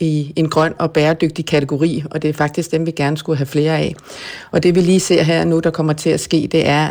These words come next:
at, øh, hvis der bliver lagt et, øh, forbud mod, at, øh, frugt og grønt, øh, i, øh, sk-, øh, ikke må emballeres under en komma fem kilo, så risikerer vi faktisk, at vi kommer over en, øh, grænse, der hedder fem tusind kilo ude i de forskellige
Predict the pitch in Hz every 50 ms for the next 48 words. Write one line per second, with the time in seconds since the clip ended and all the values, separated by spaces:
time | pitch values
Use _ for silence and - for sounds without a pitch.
0 | - - 147 151 147 - 156 151 147 147 143 147 151 147 - 151 147 - 156 151
1 | 147 151 160 160 156 - - 156 151 - 156 147 147 139 - - 175 180 175 -
2 | 190 180 170 165 160 170 160 - - 156 151 147 - - 147 143 139 - - -
3 | - - - - _ - - - 170 165 - 156 - - 156 175 175 - - -
4 | _ - 160 160 156 151 151 147 151 151 147 - - 160 156 147 147 147 147 143
5 | 139 139 139 135 - - - - - - 156 147 143 - 180 185 190 165 143 147
6 | 147 151 147 151 151 - 170 160 - - 160 156 156 156 - - 160 160 160 -
7 | - 160 156 156 - 151 143 - - - 160 147 165 165 160 - - - - -
8 | - - - - - 170 175 175 170 190 - - 202 190 185 190 - - 160 156
9 | - - - - - 185 - - 170 170 156 - 160 160 156 139 170 - - 170
10 | 160 156 151 147 147 147 - - 139 135 147 147 - 185 165 160 139 160 156 147
11 | - 196 170 - - - - 160 - - 185 147 - - _ - - - 196 185
12 | 185 196 185 151 156 - - 170 165 175 180 175 - 175 160 165 156 - 160 -
13 | - - 147 135 - 160 160 151 151